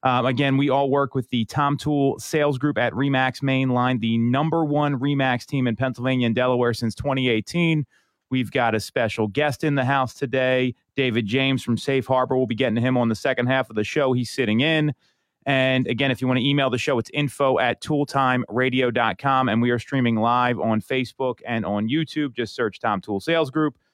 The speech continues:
So what we want to get into first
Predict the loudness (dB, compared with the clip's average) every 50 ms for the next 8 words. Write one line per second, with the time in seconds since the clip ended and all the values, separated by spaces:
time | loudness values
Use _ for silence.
0 | _ _ _ _ _ _ _ _ -4 -2 0 2 2 2 2 2 0 -4 _ _
1 | _ _ _ _ _ _ _ _ _ -2 0 0 0 2 2 2 2 2 0 0
2 | -2 -2 0 0 0 2 0 -2 -4 -10 -14 -16